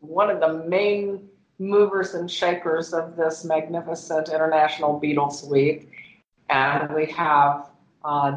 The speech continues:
Danilo Fiani from the band The Blue Beatles in Brazil. And we're here to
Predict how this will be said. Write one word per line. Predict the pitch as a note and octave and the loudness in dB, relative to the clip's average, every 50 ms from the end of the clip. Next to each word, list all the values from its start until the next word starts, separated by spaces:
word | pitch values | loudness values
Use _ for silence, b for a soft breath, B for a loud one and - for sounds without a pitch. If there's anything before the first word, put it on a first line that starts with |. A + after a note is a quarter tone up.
| C#3+ - | -6 -10
Danilo | - D#3 D3+ D#3 D#3+ E3 E3+ F3 E3+ F3 F3+ F3+ - - | -14 -12 -10 -6 -4 -2 -2 0 0 0 -2 -2 -4 -6
Fiani | F3 D#3+ D#3+ D#3 D3+ D3+ D#3 E3 F3 G3+ A3 A3 A3 - | -2 2 4 4 6 4 4 2 0 -2 -2 -4 -4 -4
from | - E3+ E3 D#3+ | -4 -4 -4 -4
the | D#3 D#3 | -4 -2
band | D#3 D3 D3 D3 D3 D3 D3+ D#3 | 0 2 2 2 2 2 0 -2
The | D3+ D3 | -2 -4
Blue | - - D3+ D#3+ E3 F3+ F3+ | -6 -6 -4 0 2 2 4
Beatles | F#3+ F#3+ F#3+ F#3 G3 G3+ A3 A3+ A#3+ A#3+ - - - b b b b b b b - | 6 4 4 4 4 4 6 6 4 4 0 -4 -12 b b b b b b b -6
in | D#3+ D#3 D#3 D#3 | -4 -2 -2 -2
Brazil. | D#3 D#3 D3 D3 D3 - D3+ D3 D3 C#3+ D3 D#3 F3 G#3+ A#3+ B3 - - - C#3+ | -2 -2 -2 -4 -4 0 2 4 6 6 8 8 8 8 6 6 4 0 -2 0
And | C#3+ C#3+ C#3+ D3 | 0 0 0 0
we're | D3 D3 D3 D3+ | -2 -4 -6 -6
here | - D#3+ D#3 D#3+ E3 F3 | -2 0 2 2 2 2
to | F3 - - - D#3+ D#3+ D3+ D3 D3+ D3+ - | -2 -6 -8 -6 -4 -4 -4 -4 -6 -8 -10